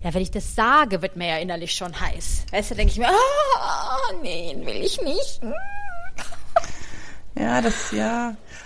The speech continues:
Speaker 2: In der Therapie zum Beispiel spricht mir vom ersten, also vom ersten und vom zweiten Krankheitsgewinn. Das ist ja auch total spannend. Also,
Speaker 1: Ah, ja, der
Speaker 2: wenn wir
Speaker 1: Nutzen,
Speaker 2: da
Speaker 1: der dahinter steckt.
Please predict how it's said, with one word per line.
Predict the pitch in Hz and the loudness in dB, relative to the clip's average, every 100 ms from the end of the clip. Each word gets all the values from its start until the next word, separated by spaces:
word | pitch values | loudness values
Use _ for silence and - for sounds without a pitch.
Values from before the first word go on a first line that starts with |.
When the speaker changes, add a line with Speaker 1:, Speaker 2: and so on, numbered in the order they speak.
| - | -10
Speaker 2:
In | - | -4
der | 214 | -4
Therapie | 214 226 214 220 - 233 269 | -2 -4 -4 2 2 2 -6
zum | - 320 | -4 -4
Beispiel | 302 294 | 0 2
spricht | - - - | 4 2 0
mir | 262 254 | -2 0
vom | 233 | -2
ersten, | 190 180 208 - - 254 254 | -2 0 0 -2 0 0 2
also | 196 202 202 | -2 -2 -4
vom | 196 - 190 190 | 0 2 2 0
ersten | - 185 220 - 233 | 0 0 0 -4 -6
und | 214 | -2
vom | - 202 | -2 -2
zweiten | - 190 - 208 196 - - | 0 -2 0 -2 -2 -8 -10
Krankheitsgewinn. | - 220 185 - 135 131 139 - - - | -2 0 2 0 0 -2 0 -2 -6 -10
Das | 156 | -10
ist | 180 - | -10 -10
ja | 170 | -4
auch | - | 0
total | 180 - 160 | 0 0 -2
spannend. | 160 - 151 151 | 2 2 2 -4
Also, | 147 156 | -8 2
Speaker 1:
Ah, | 190 170 156 156 | 4 6 6 4
ja, | 151 | 0
der | 151 175 | 0 2
Speaker 2:
wenn | 185 | 4
wir | 190 | 4
Speaker 1:
Nutzen, | 175 | 4
Speaker 2:
da | 175 | 4
Speaker 1:
der | 185 | 4
dahinter | 165 165 160 160 | 2 0 -4 -4
steckt. | - 151 - - | -4 -4 -6 -12